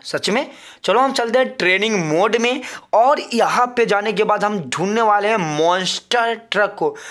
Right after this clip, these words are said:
तो सबसे पहले हमें जाना होगा सोशल जोन में और हमारा सामने है सोशल जोन, तो चलते हैं और यहाँ पे देखते हैं मॉन्स्टर ट्रक। तो मॉन्स्टर ट्रक को हटा दिया गया है सच में। हाँ, यहाँ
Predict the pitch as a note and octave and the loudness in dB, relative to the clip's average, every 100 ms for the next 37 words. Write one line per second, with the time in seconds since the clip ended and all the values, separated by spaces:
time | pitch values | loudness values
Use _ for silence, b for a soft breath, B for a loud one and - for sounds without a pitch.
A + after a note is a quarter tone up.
0 | B - G#3+ A3 B3+ B3 B3 B3 F#3 G3 | B -4 -2 0 2 2 2 2 2 2
1 | G#3+ A3 A#3 - F3+ F3 A#3 F3+ D3 E3+ | 2 2 0 0 0 0 0 0 2 2
2 | G#3+ G3 F#3+ B3 B B B - - D#3 | 2 0 -2 -4 B B B -20 -2 0
3 | D#3+ E3+ E3+ D#3+ E3+ E3 E3+ E3+ F3 E3 | 2 2 2 0 0 2 2 0 -2 0
4 | E3+ F3 - D#3 F#3 D#3 E3 F3 E3 - | 0 -2 -2 -2 -2 0 0 0 -4 -2
5 | D#3 D3 D3 B2 F3+ F3+ G#3+ A3 B B | 0 0 -2 -2 -2 0 0 -2 B B
6 | B - G3 A3+ A3+ F#3+ F#3+ G3 F#3+ G3 | B -2 2 2 2 0 0 0 0 0
7 | - A3 F3+ D#3+ E3 F3+ - A#3 A3+ - | 0 0 0 0 0 0 -2 -2 -2 -4
8 | - G#3 A3+ F#3 - G3+ G3 F#3+ A3 G#3+ | -2 -2 -2 -6 -2 0 0 2 2 0
9 | - B3 A#3+ A#3+ B3+ B3 G#3+ - F#3 A3+ | -2 0 0 0 0 0 -2 0 0 0
10 | A3+ A#3+ A#3+ A#3+ - G3 A#3 A3+ - B | 2 2 2 0 -4 -4 -4 -4 -6 B
11 | B B B B _ _ _ _ - F3+ | B B B B _ _ _ _ -4 -2
12 | F#3 D#3 E3+ | 0 -2 0